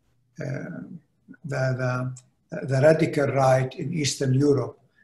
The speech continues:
They are basically supported by the Christian community. Uh, and this is really, uh, I mean, awful because, uh, then most of these groups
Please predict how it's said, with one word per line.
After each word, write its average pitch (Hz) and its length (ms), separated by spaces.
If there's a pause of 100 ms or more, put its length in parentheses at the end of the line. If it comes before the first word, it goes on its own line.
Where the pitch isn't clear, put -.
(220)
They 143 80
are 135 220
basically 135 1000 (100)
supported 135 760
by 127 140
the 127 140
Christian 127 440
community. 117 560 (920)
Uh, 131 440 (420)
and 143 220
this 226 180
is 175 240
really, 175 480
uh, 135 640 (580)
I 147 140
mean, 143 380
awful 190 440
because, 151 640 (200)
uh, 131 260
then 180 500 (240)
most 226 300
of 185 120
these 156 200
groups 190 480